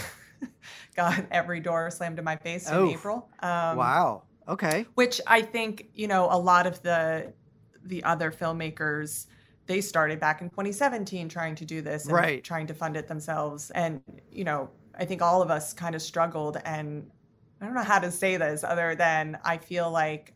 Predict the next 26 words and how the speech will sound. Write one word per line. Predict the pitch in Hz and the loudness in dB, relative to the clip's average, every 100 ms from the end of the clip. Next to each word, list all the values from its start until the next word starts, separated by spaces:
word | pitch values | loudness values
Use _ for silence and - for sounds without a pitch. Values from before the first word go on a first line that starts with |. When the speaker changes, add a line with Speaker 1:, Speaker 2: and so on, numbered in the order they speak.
| - | -6
Speaker 1:
I | 170 | -6
really | 170 202 196 185 | -2 0 0 -2
learned | 175 175 175 170 156 | -2 -2 -2 -4 0
my, | 165 160 156 - | 0 0 -6 -6
my | 165 | -6
white | 160 160 156 | -2 -2 -4
privilege | - 175 170 160 160 | -6 -4 -4 -6 -6
at | 156 | -2
that | 147 135 | -2 -2
point. | - 151 | -4 0
Speaker 2:
Sure. | 240 160 104 _ - | 2 2 -2 _ -8
Speaker 1:
Um, | 160 151 143 139 139 160 _ _ _ _ _ _ _ | -4 -4 -4 -6 -10 -16 _ _ _ _ _ _ _
just | - 185 175 180 | 0 0 0 -6
in | 165 | -2
that, | 160 151 143 - _ _ _ _ _ _ - | 2 2 0 -4 _ _ _ _ _ _ -10
you | 175 | -4
know, | 143 143 - - | -2 -2 -8 -2
I | 175 175 180 | 4 4 4
was | 175 - | -2 -2
shocked | 185 156 151 - - | 4 4 4 -4 0
by | 156 | 2
all | 156 151 | 2 0
the | 156 | -2
no's | 156 156 151 151 | -4 -4 -6 -8
and | 143 | -10
responses, | 147 - 160 156 156 156 143 143 - | -10 -4 -2 -2 -4 -8 -10 -10 -14